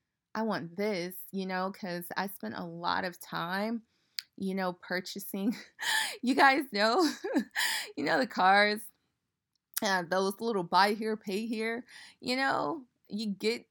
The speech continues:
one of those cars every couple of years. You know it's not gonna last. Um, when I had, like, messed up my credit, I was, like, doing little stuff like that.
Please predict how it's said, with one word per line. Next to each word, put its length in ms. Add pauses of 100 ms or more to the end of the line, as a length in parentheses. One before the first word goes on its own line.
(120)
one 260
of 80
those 240
cars 480
every 240
couple 320
of 100
years. 500
You 100
know 220
it's 140
not 220
gonna 220
last. 760 (440)
Um, 340 (120)
when 180
I 40
had, 140
like, 240
messed 380
up 100
my 80
credit, 560 (380)
I 100
was, 80
like, 240
doing 260
little 140
stuff 340
like 240
that. 360